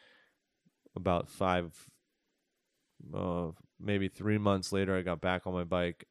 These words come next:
and unfortunately had another crash r-, r-,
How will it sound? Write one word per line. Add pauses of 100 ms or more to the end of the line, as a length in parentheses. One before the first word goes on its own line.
and (200)
unfortunately
had
another
crash
r-, (640)
r-,